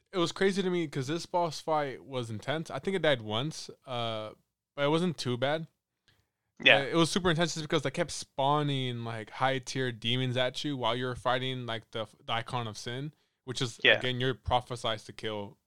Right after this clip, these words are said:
Speaker 1: uh, you know. Getting past that, and, like, it, my, my point in strategy and, and this final boss fight was literally, like, 'cause they would have the, the sword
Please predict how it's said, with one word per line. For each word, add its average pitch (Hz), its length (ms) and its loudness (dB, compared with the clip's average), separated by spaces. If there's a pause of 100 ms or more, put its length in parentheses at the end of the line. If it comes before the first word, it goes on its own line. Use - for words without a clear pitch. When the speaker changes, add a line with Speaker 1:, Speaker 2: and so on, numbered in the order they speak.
(120)
Speaker 1:
uh, 110 240 -8 (460)
you 117 60 -10
know. 107 160 -6 (960)
Getting 156 240 4
past 143 360 2
that, 123 160 4
and, 127 80 -2
like, 123 220 -2
it, 143 280 -6 (300)
my, 170 460 2
my 151 280 -2 (140)
point 139 260 -4
in 139 60 -4
strategy 131 560 -2
and, 113 160 -6 (260)
and 113 240 -6 (540)
this 135 360 0 (220)
final 147 220 0
boss 139 240 0
fight 160 240 -4
was 123 100 -6
literally, 139 320 0
like, 117 220 0 (1300)
'cause 143 140 0
they 147 160 2
would 175 160 6
have 170 440 2
the, 113 460 2
the 113 100 -6
sword 165 520 0